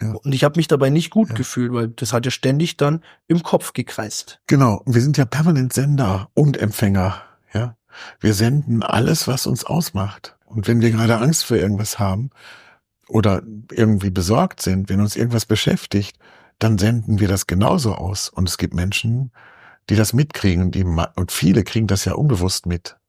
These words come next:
Speaker 1: Und die gucken dir genau das Haar an und wissen gar nicht warum.
Speaker 2: Als ob's auf deiner Stirn
Speaker 1: Ja.
Speaker 2: steht. Guck
Speaker 1: Genau.
Speaker 2: hier hin.
Speaker 1: Ja, ja.
Speaker 2: Mhm.
Speaker 1: Du kennst das ja auch, dass du Menschen begegnest und in der ersten Sekunde oder Viertelsekunde weißt du,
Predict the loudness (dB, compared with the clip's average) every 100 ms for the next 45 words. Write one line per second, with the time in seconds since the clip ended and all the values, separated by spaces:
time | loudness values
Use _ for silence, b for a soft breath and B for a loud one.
0 | _ -4 0 2 0 -4 -2 0 2 2
1 | 0 -2 -2 0 0 -2 -4 -4 -2 -2
2 | -4 -6 -6 -6 -6 -8 -6 -6 -8 -12
3 | -2 -2 2 0 0 -2 -2 2 2 2
4 | 0 -2 2 2 2 0 0 0 -4 -20
5 | _ _ 0 2 4 4 2 0 -4 -6
6 | -8 _ _ -6 -2 -2 -4 -10 _ _
7 | _ B B B 0 0 2 0 2 2
8 | 2 0 -12 b b b -8 -6 -2 0
9 | 2 2 0 0 0 0 0 0 -2 -6
10 | -2 0 2 2 2 0 0 0 2 2
11 | -2 _ _ _ _ -8 -6 0 2 4
12 | 2 0 -4 -4 -4 -4 0 2 2 0
13 | -2 0 2 2 0 -4 -2 -2 -2 -2